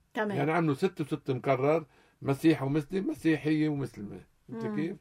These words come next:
Speaker 1: نعم.
Speaker 2: للأسف، يعني، إنه
Speaker 1: مم.
Speaker 2: هيك بالفن حتى.
Speaker 1: صح.
Speaker 2: ومع إنه هو الله للكل.
Speaker 1: صح.
Speaker 2: أنا بعتبر.
Speaker 1: وانطلقت.
Speaker 2: وانطلقت وأخذني روميو ساعتها.
Speaker 1: أها، هون
Speaker 2: روميو كان ضدي.
Speaker 1: وصلنا على روميو.
Speaker 2: باللجنة. أخذني روميو.
Speaker 1: لحظة، كان
Speaker 2: إيه،
Speaker 1: ضدك
Speaker 2: كان
Speaker 1: ليه؟
Speaker 2: ضد، إيه، باللجنة، إيه.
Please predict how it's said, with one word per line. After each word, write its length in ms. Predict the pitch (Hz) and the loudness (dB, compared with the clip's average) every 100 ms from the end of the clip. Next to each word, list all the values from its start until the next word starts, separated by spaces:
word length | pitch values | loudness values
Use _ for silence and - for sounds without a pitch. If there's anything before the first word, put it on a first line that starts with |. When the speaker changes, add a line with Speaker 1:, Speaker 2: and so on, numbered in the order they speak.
| _ 214 | _ -2
Speaker 1:
نعم. 380 | 220 190 165 135 | 0 0 -2 -2
Speaker 2:
للأسف، 480 | 135 - 160 107 | 2 2 0 -2
يعني، 320 | 123 107 104 113 | -2 -4 -6 -8
إنه 320 | 117 131 127 | -6 -6 -6
Speaker 1:
مم. 100 | 214 | -4
Speaker 2:
هيك 140 | 131 156 | -2 0
بالفن 440 | 131 127 160 151 | -2 -2 0 0
حتى. 440 | - 139 - 156 147 | -2 -6 -2 -2 -4
Speaker 1:
صح. 300 | - 190 156 - - _ _ | -8 -8 -8 -10 -20 _ _
Speaker 2:
ومع 300 | - 139 143 | -8 -4 -2
إنه 180 | 165 151 | 0 2
هو 400 | 139 151 143 - | 2 4 4 6
الله 160 | 151 139 | 6 6
للكل. 500 | 131 113 - 127 104 - _ - | 2 0 0 0 0 -8 _ -10
Speaker 1:
صح. 120 | 120 | -2
Speaker 2:
أنا 120 | 113 95 - - | -2 -4 -8 -6
بعتبر. 240 | 131 123 226 | -4 -4 0
Speaker 1:
وانطلقت. 840 | 262 254 277 247 175 180 _ - - | 0 2 4 2 0 -6 _ -20 -8
Speaker 2:
وانطلقت 840 | 160 196 196 160 160 165 165 - | -4 -4 2 6 6 4 0 0
وأخذني 1000 | 165 170 170 170 - _ - 170 208 160 | 2 4 4 2 -2 _ 4 8 8 10
روميو 380 | 151 131 104 82 - _ _ | 10 8 4 -2 -10 _ _
ساعتها. 440 | 135 113 - 104 | -2 0 0 -2
Speaker 1:
أها، 380 | - - - - | -2 -2 -2 4
هون 200 | - 147 | 10 12
Speaker 2:
روميو 220 | 185 196 | 12 12
كان 240 | 190 185 | 12 12
ضدي. 400 | 170 233 160 143 | 12 12 12 12
Speaker 1:
وصلنا 380 | 220 302 285 233 | 12 8 8 6
على 220 | 170 180 | 4 6
روميو. 140 | 131 143 | 10 12
Speaker 2:
باللجنة. 280 | 151 113 135 | 12 10 6
أخذني 460 | 180 175 220 147 | 10 12 12 12
روميو. 600 | 131 147 220 220 226 240 | 12 12 12 12 12 12
Speaker 1:
لحظة، 340 | 233 302 311 277 | 10 6 6 6
كان 180 | 262 | 8
Speaker 2:
إيه، 280 | 262 185 226 | 12 12 12
Speaker 1:
ضدك 80 | 294 | 12
Speaker 2:
كان 120 | 127 | 10
Speaker 1:
ليه؟ 120 | 147 147 | 12 12
Speaker 2:
ضد، 180 | 131 | 10
إيه، 60 | 143 | 4
باللجنة، 420 | 147 156 160 127 | 6 6 4 4
إيه. 380 | 131 190 208 | 6 8 8